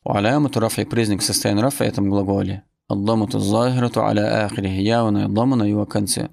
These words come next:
«Уфаилюху», его фаиль, действующее лицо – это у нас дамирун мустатирун фихи джавазан, скрыто в нем в допустимой форме местоимение.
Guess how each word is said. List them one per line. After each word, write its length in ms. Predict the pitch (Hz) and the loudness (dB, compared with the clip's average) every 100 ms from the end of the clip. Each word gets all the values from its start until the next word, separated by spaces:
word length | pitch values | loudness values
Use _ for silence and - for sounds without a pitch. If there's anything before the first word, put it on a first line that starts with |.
| _ _ | _ _
«Уфаилюху», 680 | - - 131 123 135 139 107 | -6 0 2 4 4 2 2
его 200 | 104 104 | 0 0
фаиль, 500 | - 113 135 123 107 | 0 0 0 -2 -2
действующее 580 | 101 110 104 113 - 101 | 0 -2 -2 -6 -4 -6
лицо – 220 | - 127 | -4 -2
это 260 | 131 120 104 | -2 -2 -4
у 40 | |
нас 260 | 107 113 - | -2 -4 -6
дамирун 520 | - 101 113 131 127 | -4 -2 0 0 0
мустатирун 500 | 110 120 120 104 101 | 0 -2 -4 -4 -6
фихи 380 | - 113 117 110 | -4 -2 0 0
джавазан, 460 | 104 107 107 98 101 | -2 0 0 -2 -6
скрыто 420 | - 117 117 107 | -4 -4 -2 -2
в 80 | 101 | -2
нем 220 | 120 127 | -2 -2
в 60 | 98 | -2
допустимой 600 | 104 110 - 110 104 110 | -4 -4 -4 -2 -2 -2
форме 380 | - 131 127 | -2 0 0
местоимение. 600 | 107 107 113 107 104 98 | -2 -4 -2 0 0 -2